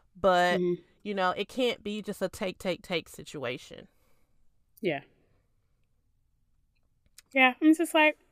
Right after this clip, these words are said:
Speaker 2: can we have a season where Issa is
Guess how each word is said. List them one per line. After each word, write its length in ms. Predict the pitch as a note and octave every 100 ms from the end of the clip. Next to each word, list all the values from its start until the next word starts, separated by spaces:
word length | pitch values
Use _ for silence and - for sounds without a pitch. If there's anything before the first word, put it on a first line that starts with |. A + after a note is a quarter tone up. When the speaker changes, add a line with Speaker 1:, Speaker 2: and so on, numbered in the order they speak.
| _ _ _ _ _ _ -
Speaker 2:
can 160 | C4
we 80 | C4+
have 180 | D4 D4
a 100 | C4+
season 640 | - B3 A#3+ A#3 A3+ A3 G#3+ _ _ -
where 440 | F#3+ F#3+ F#3 F3+ - _ _ _ _
Issa 560 | - G#3+ - A#3 G#3 G3+
is 560 | - F3+ E3+ E3+ -